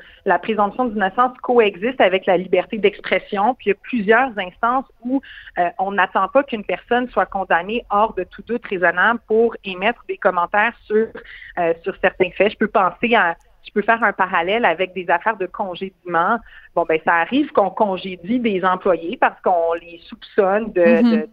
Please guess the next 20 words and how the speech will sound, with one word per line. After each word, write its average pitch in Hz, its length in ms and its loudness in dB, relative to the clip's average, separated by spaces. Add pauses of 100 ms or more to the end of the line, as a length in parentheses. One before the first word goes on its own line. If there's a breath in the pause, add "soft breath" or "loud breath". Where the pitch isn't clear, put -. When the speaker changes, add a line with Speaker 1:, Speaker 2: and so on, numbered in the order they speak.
Speaker 1:
telle, 208 220 -2
telle 180 240 0
chose. 202 380 2 (340 loud breath)
Puis 196 300 -2
les 180 200 2
choses 247 180 4
en 240 120 2
question 262 320 -2
peuvent 247 240 2
mener, 196 340 -2 (240)
peuvent 240 200 2
donner 202 360 0
suite 269 180 -8
à 202 80 4
des 180 180 -6
accusations 185 600 0
criminelles 196 460 -4
par 202 180 0
après. 190 460 -2 (360 loud breath)
Euh, 170 120 0